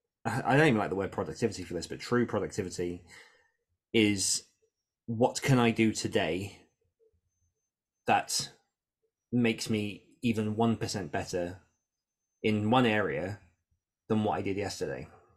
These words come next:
And it builds up from that. So even if it's, I'm gonna try for five minutes just to write a thing, just to start sketching a thing,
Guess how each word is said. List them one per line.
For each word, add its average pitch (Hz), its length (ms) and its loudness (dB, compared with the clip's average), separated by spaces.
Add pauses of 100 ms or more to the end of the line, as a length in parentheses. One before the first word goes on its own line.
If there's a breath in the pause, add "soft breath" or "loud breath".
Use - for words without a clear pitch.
(1400)
And 113 100 0
it - 120 -4
builds 113 220 4
up - 120 -6
from 104 160 -4
that. 95 200 -6
So 107 100 -2
even 113 240 4
if 101 120 -4
it's, 87 160 -6
I'm 98 80 -8
gonna 101 160 -6
try 98 280 -2
for 92 420 -4 (440)
five - 480 2
minutes - 520 -8 (1120)
just - 280 -4
to 90 360 -2 (840)
write 107 280 4
a 101 40 -2
thing, 107 440 -4
just - 260 -12
to 90 260 -4 (340)
start - 400 -2
sketching - 400 -2
a 98 60 -2
thing, 98 380 -6